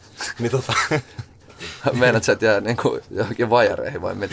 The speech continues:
Speaker 2: mit-,
Speaker 1: Ei, ei, mut sekin voi
Speaker 2: ei.
Speaker 1: olla välillä hyvä. Et se on
Speaker 2: Ei.
Speaker 1: niinku sellaista kevyttä ja tota, siis itse en polta weedia, mut siis se, että
Speaker 2: Niin, niin.
Speaker 1: et just se, että kun sä otat kitaran käteen, niin jonain päivänä se aamolli, mikä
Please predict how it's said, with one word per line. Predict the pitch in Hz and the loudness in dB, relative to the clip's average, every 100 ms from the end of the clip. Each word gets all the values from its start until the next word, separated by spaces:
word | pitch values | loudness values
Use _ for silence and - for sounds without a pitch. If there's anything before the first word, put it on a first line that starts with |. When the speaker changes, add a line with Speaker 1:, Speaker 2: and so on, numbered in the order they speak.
| 185 - | -4 2
Speaker 2:
mit-, | |
Speaker 1:
Ei, | - 233 | 4 4
ei, | 262 190 | 4 4
mut | 160 | 2
sekin | 262 - 131 | 2 2 2
voi | |
Speaker 2:
ei. | |
Speaker 1:
olla | 175 196 | 2 4
välillä | 190 190 | 4 4
hyvä. | 202 101 - | 2 -2 -2
Et | 139 | -2
se | 123 | 0
on | |
Speaker 2:
Ei. | 113 | 2
Speaker 1:
niinku | 98 | 0
sellaista | 90 - 202 | 0 2 4
kevyttä | 147 123 117 | 4 2 4
ja | 117 | 4
tota, | 113 113 107 - - - - - - | 2 -2 -4 -6 -14 -20 -20 -20 -10
siis | 127 143 | -2 0
itse | - 127 | 2 2
en | 123 | 4
polta | 180 117 92 | 2 2 0
weedia, | 87 87 87 92 | -6 -6 -6 -6
mut | 104 | -6
siis | 107 - | -4 0
se, | 131 | 2
että | 110 - 110 - | 2 0 -4 -4
Speaker 2:
Niin, | - 73 67 | -12 -12 -12
niin. | - - _ _ _ _ _ _ | -14 -16 _ _ _ _ _ _
Speaker 1:
et | 120 120 - | -10 -10 -8
just | 151 147 | -8 -6
se, | 143 | -6
että | |
kun | 120 | -2
sä | 147 | -2
otat | 131 | -2
kitaran | - 170 127 107 | 0 0 0 0
käteen, | 120 113 104 | 0 0 0
niin | 123 | 2
jonain | 135 113 | 2 2
päivänä | 107 101 | 0 0
se | 113 | 0
aamolli, | 120 113 101 95 90 85 82 _ _ _ - | 2 4 2 0 -2 -4 -8 _ _ _ -8
mikä | 104 107 | -2 -2